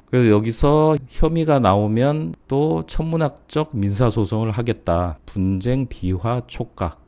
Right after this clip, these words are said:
뭔가 또, 음, 업계 일, 이 위 업체들이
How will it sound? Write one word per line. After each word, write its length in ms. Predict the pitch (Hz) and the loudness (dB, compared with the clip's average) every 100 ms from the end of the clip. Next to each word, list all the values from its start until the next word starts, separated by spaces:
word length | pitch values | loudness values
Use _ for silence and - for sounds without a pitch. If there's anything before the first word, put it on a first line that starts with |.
| - | -8
뭔가 600 | - 131 160 185 180 175 | -2 0 4 6 6 4
또, 420 | 143 143 135 113 - _ - | 4 6 6 4 -2 _ 2
음, 640 | 127 123 120 120 117 120 _ - | 4 4 4 2 0 -4 _ -6
업계 340 | - - 135 | -4 2 2
일, 300 | 110 120 120 | 4 4 4
이 40 | |
위 360 | 120 107 110 131 123 _ | 6 6 4 0 -10 _
업체들이 840 | 92 92 123 104 101 98 98 78 | -6 2 4 4 2 2 0 0